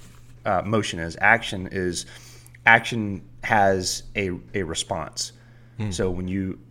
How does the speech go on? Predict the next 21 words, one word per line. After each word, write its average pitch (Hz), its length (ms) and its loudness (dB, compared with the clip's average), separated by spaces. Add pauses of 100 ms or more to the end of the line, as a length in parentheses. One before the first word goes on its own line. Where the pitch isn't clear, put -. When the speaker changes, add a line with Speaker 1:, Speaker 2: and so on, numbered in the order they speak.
Speaker 1:
when 95 160 -8
you 101 140 -2
do 110 200 0
something 101 380 -4
that 95 220 -2
is 104 140 -2
an 90 100 -2
action, 95 460 -2
there 95 140 2
is 92 120 0
a 90 60 -4
response 85 460 -6
from 82 160 -8
it. 73 80 -10
There 92 200 -2
is 92 200 -2
a 85 120 -2
follow-up. 90 560 0
There 92 200 -4
is 92 320 -4
a, 87 360 -2